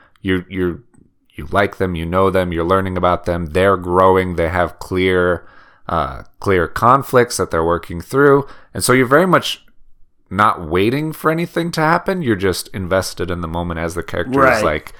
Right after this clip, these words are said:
Speaker 1: going through whatever they're going through. And that's really interesting.
Speaker 2: So I, I have a story around The Sixth Sense. So
Speaker 1: Okay.
Speaker 2: I'll, 'cause this movie sticks with me.
Speaker 1: Yeah.
Speaker 2: And I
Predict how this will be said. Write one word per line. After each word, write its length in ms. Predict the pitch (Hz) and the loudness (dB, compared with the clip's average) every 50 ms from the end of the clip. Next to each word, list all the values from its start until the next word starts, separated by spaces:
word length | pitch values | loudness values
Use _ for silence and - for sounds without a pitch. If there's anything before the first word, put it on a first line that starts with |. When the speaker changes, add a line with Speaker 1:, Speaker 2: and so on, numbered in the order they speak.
| - - - - - _ - | -20 -20 -20 -20 -20 _ 0
Speaker 1:
going 240 | - 92 87 85 80 | 2 2 2 2 0
through 200 | - - 85 82 | -4 -2 -2 0
whatever 180 | 85 85 78 | 0 0 0
they're 100 | 80 78 | -2 -4
going 260 | 78 87 90 82 73 | -4 -4 -4 -6 -6
through. 300 | - - 62 - - - - - _ - - - _ - - - - - - - - - - | -10 -12 -12 -12 -12 -14 -18 -20 _ -20 -20 -20 _ -20 -20 -20 -20 -20 -20 -20 -20 -18 -10
And 120 | - 104 104 | -6 -4 -2
that's 180 | 107 104 - | -2 -2 -2
really 160 | 110 113 107 98 | -2 0 0 -2
interesting. 400 | 95 - 87 - - - 60 - - - _ _ - - - - - - _ | -2 -6 -12 -12 -12 -14 -14 -14 -16 -20 _ _ -20 -20 -20 -20 -20 -20 _
Speaker 2:
So 240 | - - 147 143 143 | -4 2 4 6 6
I, 320 | 143 143 156 160 151 - - - _ _ _ _ _ _ _ _ _ | 6 6 6 4 2 0 -6 -16 _ _ _ _ _ _ _ _ _
I 100 | 139 147 | 0 2
have 200 | 143 175 202 190 | 4 4 4 4
a 60 | 185 | 2
story 540 | - - - 170 160 151 139 123 117 107 98 - _ _ _ _ _ _ _ _ _ _ _ - | 0 0 2 4 4 6 6 4 2 -2 -4 -8 _ _ _ _ _ _ _ _ _ _ _ 0
around 320 | 143 127 131 123 123 117 | 2 4 4 4 4 2
The 80 | 113 104 | 0 -4
Sixth 320 | - - 113 95 - - | -4 -6 -8 -8 -10 -12
Sense. 260 | - 80 - - - | -14 -14 -16 -14 -4
So 100 | - 98 | 0 2
Speaker 1:
Okay. 200 | 104 104 104 - - | 2 4 2 0 0
Speaker 2:
I'll, 320 | 135 139 143 - - - _ - _ | 0 2 2 0 0 -6 _ -14 _
'cause 340 | - 160 165 143 - - - 156 | 2 2 2 2 -2 -8 -8 0
this 220 | 151 175 202 - 196 | 2 4 4 4 2
movie 280 | 233 269 269 254 214 | 2 2 2 2 0
sticks 440 | 156 - - - 165 156 - - - | 0 -2 -2 -2 -2 -2 -2 -2 -4
with 160 | 135 123 - | -4 -6 -6
me. 360 | - 113 107 110 104 98 - _ _ _ | -6 -6 -6 -6 -6 -8 -12 _ _ _
Speaker 1:
Yeah. 240 | - 92 85 76 71 - - | -4 -2 -2 -2 -2 -4 -2
Speaker 2:
And 80 | 135 | 0
I 120 | 143 139 | 0 2